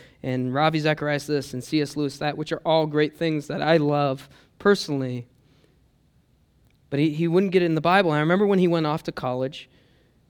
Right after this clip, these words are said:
I remember the phone calls I would get, and he would, he would be to the point of tears, frustrated, because the, he, the professors were, were pounding down on these things and attacking his logic and attacking this and that.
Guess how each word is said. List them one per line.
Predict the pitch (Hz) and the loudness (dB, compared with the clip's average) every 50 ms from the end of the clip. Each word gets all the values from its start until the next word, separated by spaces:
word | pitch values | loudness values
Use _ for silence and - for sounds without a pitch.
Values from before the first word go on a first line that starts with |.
| _ _ _ _ _ _ - | _ _ _ _ _ _ -4
I | 147 | 0
remember | 143 156 165 196 196 185 | 2 2 4 4 4 2
the | 165 156 | 2 0
phone | 139 - 160 165 175 170 | -4 -2 0 0 0 0
calls | - - 139 131 127 117 - | 0 -4 -6 -8 -6 -6 -6
I | 127 | -6
would | 120 123 120 123 | -6 -8 -10 -10
get, | 117 120 123 123 - | -10 -10 -10 -10 -12
and | - 135 123 | -14 -14 -10
he | 120 139 | -8 -4
would, | 139 139 131 135 | -4 -4 -4 -6
he | 139 - 151 | -6 -6 -4
would | 139 139 127 - _ _ _ _ _ _ | -4 -4 -8 -10 _ _ _ _ _ _
be | - 185 185 | -6 -6 -6
to | - - 185 | -4 -6 -6
the | 156 | -6
point | - - 165 160 143 | -6 -6 -6 -6 -6
of | 139 - | -8 -10
tears, | - - 196 185 151 135 131 143 - | -10 -6 -4 -2 -2 -2 -4 -6 -10
frustrated, | - - - 165 - - - - 143 135 123 131 131 127 - - - _ _ _ _ _ _ _ _ _ _ _ _ _ _ _ _ _ _ _ _ _ - - | -10 -8 -8 -8 -8 -8 -6 -4 -4 -4 -4 -6 -10 -12 -14 -18 -20 _ _ _ _ _ _ _ _ _ _ _ _ _ _ _ _ _ _ _ _ _ -16 -10
because | 139 139 139 139 147 135 127 | -8 -8 -6 -6 -6 -6 -4
the, | 131 143 131 127 131 - - - - _ _ | 0 0 0 0 -2 -8 -18 -20 -20 _ _
he, | _ - 165 | _ -10 -10
the | - 156 147 147 139 135 135 | -6 -2 0 2 2 2 0
professors | - 156 135 - 185 170 160 - 165 151 131 131 | -2 -6 -4 -2 -2 -2 -2 0 -2 -2 -2 -2
were, | 139 127 123 139 - - | -6 -8 -8 -10 -14 -14
were | 139 143 131 131 | -14 -14 -16 -12
pounding | - - - 190 190 196 185 170 165 156 | -12 -6 -4 -4 -2 -2 0 0 0 0
down | 151 160 160 160 160 151 147 | 0 2 2 2 2 0 0
on | 139 135 135 | -2 -2 -2
these | 135 135 131 - - | -4 -4 -6 -8 -10
things | - 143 139 135 131 131 - - - | -6 -4 -4 -4 -4 -6 -8 -12 -16
and | - - - - - _ | -18 -18 -18 -18 -18 _
attacking | - - - - 175 175 - - 160 151 139 131 | -14 -12 -8 -4 -4 -4 -4 -4 -4 -4 -4 -4
his | 131 139 131 135 | -4 -6 -6 -6
logic | 147 143 156 165 156 139 135 139 139 - | -6 -6 -4 -6 -6 -8 -8 -12 -12 -14
and | 131 127 | -16 -16
attacking | - - - - 170 - - - 147 143 151 | -16 -12 -10 -10 -10 -10 -10 -10 -8 -4 -4
this | 160 156 156 - - - - | -4 -4 -6 -10 -14 -16 -14
and | - 175 - | -14 -12 -10
that. | - 180 175 - - | -10 -10 -10 -12 -16